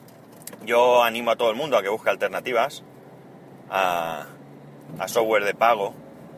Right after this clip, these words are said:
A software de pago, eh, no por ser de pago,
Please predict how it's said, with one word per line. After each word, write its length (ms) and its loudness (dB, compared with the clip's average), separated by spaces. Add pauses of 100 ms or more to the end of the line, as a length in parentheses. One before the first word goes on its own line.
(520)
A 60 -14
software 300 2
de 100 4
pago, 460 0 (340)
eh, 480 -4
no 160 0
por 160 0
ser 160 2
de 100 -2
pago, 360 0